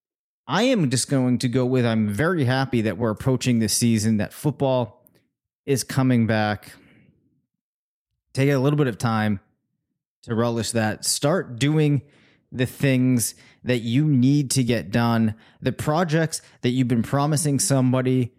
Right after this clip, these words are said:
you're gonna work on around the house, or somebody that you've been trying to meet up with, hang out with, family members that you owe a visit, owe a phone call. Do it now, get it out of the way so that once this season is here, you can just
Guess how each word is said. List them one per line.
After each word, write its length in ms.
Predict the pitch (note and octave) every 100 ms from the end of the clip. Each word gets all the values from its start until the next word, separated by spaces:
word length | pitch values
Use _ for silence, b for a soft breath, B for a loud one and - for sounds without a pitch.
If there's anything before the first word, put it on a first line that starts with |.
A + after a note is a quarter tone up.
| -
you're 200 | A2+ A#2+
gonna 160 | A#2+
work 360 | A2 A#2+ C3 C3+
on 200 | B2 A2+
around 260 | G2 G2+ F#2+
the 80 |
house, 560 | G2 C#3 C3 C3 B2 -
or 260 | F#2 F#2 - B B B
somebody 340 | - C#3 B2
that 60 | B2
you've 160 | A2 G#2+
been 260 | A2 F#2+ -
trying 400 | - - C3+ C3+
to 360 | B2+ A#2 A2+ G#2 -
meet 260 | C3+ C#3
up 260 | B2 B2 -
with, 180 | B2 F2+
hang 300 | - A#2+ A#2+
out 200 | A2+ G#2+
with, 180 | A2+
family 580 | - G#3+ C#3+ D3 C#3 C3+
members 440 | B2+ C3 C3 B2+ A2
that 100 | A#2
you 260 | A#2+ B2
owe 200 | A#2 A2+
a 40 | A2
visit, 380 | A2 A2+ A#2 -
owe 160 | A2+
a 60 | A2
phone 260 | - A2+
call. 460 | G#2+ A2+ A2 G#2 _ -
Do 260 | A#2 E3+
it 120 | F3 C#3
now, 360 | C#3 C3+ A#2+ A2+ A2
get 160 | C3+
it 100 | C#3
out 120 | C3
of 60 | B2
the 60 | A#2
way 160 | A#2+
so 160 | A2 A2+
that 100 | G2
once 200 | B2+ B2
this 180 | B2 -
season 300 | B2+ A#2 A#2+
is 100 | G#2
here, 220 | A#2 A2+ B B B
you 200 | B D3+
can 160 | F3 C#3+
just 400 | B2+ - - -